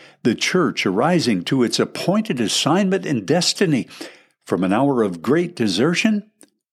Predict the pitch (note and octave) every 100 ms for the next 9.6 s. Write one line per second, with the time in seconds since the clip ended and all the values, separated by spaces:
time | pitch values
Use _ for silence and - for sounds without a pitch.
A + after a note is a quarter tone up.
0 | - - G2 G2 - G#2 D#3 G3 G3+ -
1 | - G2 F2+ G#2+ E3+ F3 - _ - G2+
2 | A2 - C3 A#2 G#2+ F2+ - D#2 _ -
3 | - - - - _ - A#2 B2 - A2+
4 | A2 - G#2 F#2+ F#2 - A#2 F#2+ E2+ F2
5 | F2+ E2 G2+ F2+ - D#3 D#3 - - A2+
6 | A2 - A2 C#3 F3 F3+ F3 F3 E3+ F3
7 | C#3 G#2+ F#2+ - _ _ _ - G#2+ E2+
8 | D2 D#2 F#2 - A2+ A2+ - C3 A#2 A2+
9 | F#2 - E2+ D2 -